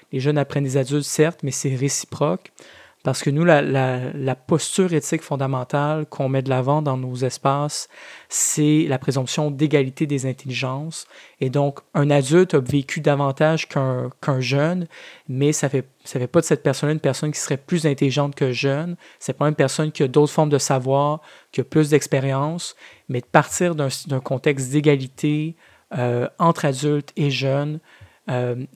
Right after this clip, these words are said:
c'est ça qui permet de bien aussi mettre, mettre la scène pour un rôle aux adultes, qui soit pas un rôle de, euh, où il y aurait une forme de condescendance ou de paternalisme,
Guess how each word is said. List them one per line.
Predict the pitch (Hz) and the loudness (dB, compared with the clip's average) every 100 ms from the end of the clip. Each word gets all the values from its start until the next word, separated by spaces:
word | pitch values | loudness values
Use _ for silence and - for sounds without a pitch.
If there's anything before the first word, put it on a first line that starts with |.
| - | -12
c'est | - - | -6 -2
ça | 143 - 175 | 0 2 2
qui | - | 0
permet | - 135 131 143 | -6 -4 -2 -2
de | 135 | 0
bien | 127 127 147 | -2 -2 -2
aussi | 151 131 - - 147 | -2 -4 -6 -4 -4
mettre, | 139 143 147 156 - - | -4 0 0 -2 -10 -8
mettre | 139 165 | -2 0
la | 175 135 | 2 2
scène | - 151 156 | 2 0 -2
pour | 151 143 131 | 0 0 0
un | 127 | 0
rôle | 131 151 156 151 208 - - | 4 4 4 0 -6 -14 -6
aux | 156 143 | -2 2
adultes, | 135 123 147 151 - | 0 0 0 0 -2
qui | - | -2
soit | 143 131 | 0 4
pas | 170 | 4
un | |
rôle | 147 147 156 139 | 6 6 4 2
de, | 135 135 135 - - - - | 2 0 -2 -20 -20 -18 -6
euh, | 127 120 120 120 123 151 | -2 0 -2 -4 -6 -8
où | 151 | -4
il | 139 | 2
y | |
aurait | 131 143 | 2 2
une | |
forme | 139 151 | 0 2
de | 143 | 2
condescendance | - 139 131 - 147 151 147 147 - | 2 -2 0 0 2 2 0 -4 -6
ou | 143 | -4
de | |
paternalisme, | - 131 139 135 131 135 143 151 143 | -2 -2 -2 -2 -2 -2 -4 -6 -10